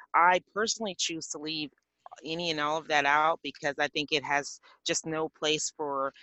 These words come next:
I'm here to help all and whoever, and what you, what your stance is. I may or may not agree and or care. Um, I just need to get to the matter of can, which is about how do we get to what is beneficial for the both of us.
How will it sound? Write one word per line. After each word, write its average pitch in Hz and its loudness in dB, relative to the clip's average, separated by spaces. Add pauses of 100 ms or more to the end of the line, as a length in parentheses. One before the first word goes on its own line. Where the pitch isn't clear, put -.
I'm 156 2
here 175 -2
to 156 0
help 147 2 (200)
all 139 2
and 143 -6
whoever, 135 -2
and 139 -4
what 139 -6
you, 143 -6
what 143 -10
your 147 -8
stance 190 0
is. 143 2 (300)
I 180 6
may 233 6
or 240 6
may 214 2
not 196 6
agree 196 0
and 180 2
or 170 -4
care. 180 4 (380)
Um, 160 6
I 160 6
just 165 -4
need 160 -6
to - -12
get 165 0
to 170 -4
the 151 -2
matter 147 0
of 120 -6 (360)
can, 165 4
which 156 -6
is 151 -10
about 151 2
how 190 0
do 220 2
we 196 -8
get 175 0
to 170 -6
what 160 2 (360)
is 156 -2
beneficial 151 -4
for 139 -10
the 123 -14
both 120 -10
of - -20 (120)
us. - -10